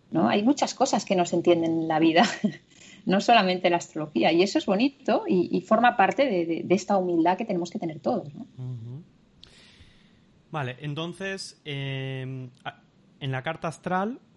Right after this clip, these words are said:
Speaker 2: podemos ver más o menos las cosas que a grandes rasgos sucederán en nuestra vida o la percepción que nosotros tendremos. Y hay u-, una cosa que también te he oído decir en, en entrevistas que tiene que ver con la carta astral solo es una guía, entonces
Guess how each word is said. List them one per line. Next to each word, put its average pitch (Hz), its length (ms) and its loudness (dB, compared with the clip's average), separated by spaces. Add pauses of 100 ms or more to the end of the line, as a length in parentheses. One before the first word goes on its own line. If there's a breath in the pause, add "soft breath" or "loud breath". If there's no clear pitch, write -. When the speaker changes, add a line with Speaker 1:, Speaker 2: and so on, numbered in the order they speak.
Speaker 2:
podemos 139 360 -4
ver 139 140 -4
más 139 180 -6
o 139 60 -4
menos 139 280 -4
las 123 160 -4
cosas 135 280 -6
que 127 300 -4
a 123 100 -4
grandes 131 320 -2
rasgos 131 340 -4
sucederán 120 560 -2
en 131 60 -2
nuestra 123 340 0
vida 170 240 0
o 123 60 0
la 110 100 0
percepción 120 480 -4
que 123 100 -6
nosotros 123 440 -4
tendremos. 170 640 -6 (140)
Y 139 80 -4
hay 170 180 -4
u-, 220 100 -10 (200)
una 156 200 -6
cosa 170 220 -6
que 143 80 -6
también 127 280 -6
te 156 80 -8
he - 20 -6
oído 156 200 -6
decir 147 360 -6
en, 135 260 -4 (640 soft breath)
en 131 120 -8
entrevistas 139 640 -6
que 147 120 -10
tiene 165 260 -8
que 165 100 -8
ver 175 240 -6
con 135 380 -4 (1300 soft breath)
la 151 120 -2
carta 208 240 -4
astral 202 280 -4
solo 170 180 -4
es 170 100 -8
una 156 180 -2
guía, 170 240 0
entonces 147 460 -6